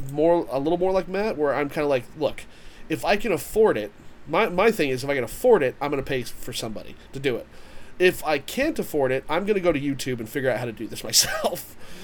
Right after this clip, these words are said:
Like, that's, that's kinda where it is. Like, I, hey, if I have the money, so I guess I'm like Matt in that sense where I'm like,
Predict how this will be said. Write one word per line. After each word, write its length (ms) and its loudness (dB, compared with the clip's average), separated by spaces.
Like, 140 8
that's, 260 8
that's 220 8
kinda 220 6
where 240 8
it 60 4
is. 340 -4
Like, 260 0
I, 140 -2
hey, 340 2
if 120 -4
I 100 2
have 320 0
the 60 0
money, 360 -2
so 140 4
I 40 6
guess 180 4
I'm 120 6
like 180 2
Matt 300 0
in 180 -6
that 180 -2
sense 260 -4
where 80 0
I'm 120 -2
like, 180 -2